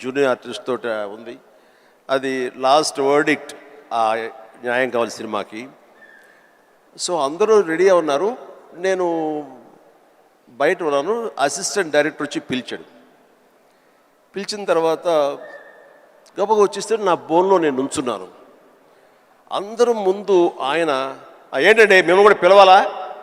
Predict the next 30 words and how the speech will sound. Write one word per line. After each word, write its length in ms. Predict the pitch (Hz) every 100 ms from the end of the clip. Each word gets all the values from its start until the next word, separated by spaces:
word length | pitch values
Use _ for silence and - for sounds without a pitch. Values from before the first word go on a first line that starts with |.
| -
ఏ, 40 | 160
వచ్చి 220 | 170 214
ఇక్కడ 140 | -
పడి 100 | 190
ఉండారా 260 | 208 202 185
మీరు? 300 | 175 202 220 - - - - _ _ _ 160
ఏంటంట 240 | 202 202 190 185 - - - _ _ _
పెద్ద, 220 | 151 147 160
అప్పుడే 200 | 139 170
సూపర్ 340 | 175 190 190
స్టార్ 200 | - 196
అనుకుంటున్నారు 360 | 180 180 180 170
మీరు 120 | 180
ఏమన్నా? 300 | 185 190 196 - -
ఉండండి, 340 | 180 214 196 127 - - - - -
పెద్ద 200 | 147 165
పెద్ద 160 | 208 196 180 165 151 131 -
యాక్టర్లు 400 | 123 190 180 208
లేరా, 200 | 185 196
జగ్గయ్య 460 | 139 139 165 170 190
గారును, 400 | 175 175 170 180
శారద 300 | - 180 196
గారు 280 | 214 160 101 - - _ _ _ _
అనేసరికి 540 | 165 190 180 170 175 190
ఒక్కసారి 800 | - 147 - 151 185 160 156 156 _ _ _ _ _
గుండె 180 | 151 190
పిండేసినట్టు 540 | - 160 202 202 165
అయింది 180 | 120 101
విజయ్. 260 | 95 98 87 _ _ _ _ _ _ -
ఆహ్, 160 | 147